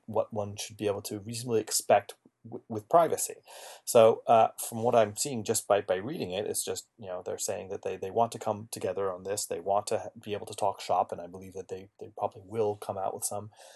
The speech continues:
some actual declarations in the same way that, you know, that there was a Declaration of Independence, that, which was a founding document for the U S of A.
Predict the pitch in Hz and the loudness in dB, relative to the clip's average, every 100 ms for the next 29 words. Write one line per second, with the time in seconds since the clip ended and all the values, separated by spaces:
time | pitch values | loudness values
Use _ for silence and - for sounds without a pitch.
0 | - - - 104 110 101 - 98 87 101 | -20 -12 -6 -4 -2 -2 -2 -2 0 -4
1 | - 95 95 101 104 98 98 - 92 95 | 0 -2 -2 -6 -12 -12 -10 -6 -4 -4
2 | 98 101 - 107 98 110 - 98 - 95 | -6 -4 -6 -10 -20 -20 -12 -10 -6 -8
3 | 98 92 107 - 98 101 - 104 104 107 | -8 -2 -2 0 -2 -2 -4 -4 -4 -2
4 | 107 110 117 - 117 120 110 120 117 117 | -2 -2 -2 -4 -4 -8 -10 -8 -6 -2
5 | - 117 120 120 117 113 120 123 - 104 | 2 2 2 0 0 0 -2 -10 -10 -14
6 | 110 120 123 - 123 170 - | -10 -6 -4 -4 -4 -2 -2